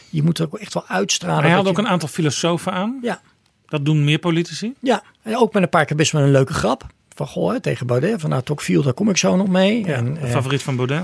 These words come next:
Speaker 1: dus, ehm, dus, en zeker ook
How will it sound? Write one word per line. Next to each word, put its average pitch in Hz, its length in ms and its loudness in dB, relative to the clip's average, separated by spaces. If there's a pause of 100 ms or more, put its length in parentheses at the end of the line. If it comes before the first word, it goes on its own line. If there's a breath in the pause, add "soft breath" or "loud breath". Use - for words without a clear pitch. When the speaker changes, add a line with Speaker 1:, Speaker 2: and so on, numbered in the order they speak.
(320 loud breath)
Speaker 1:
dus, 156 440 -2
ehm, 170 640 -6 (560 soft breath)
dus, 170 360 -2 (380)
en 185 160 -2
zeker 214 280 2
ook 185 200 2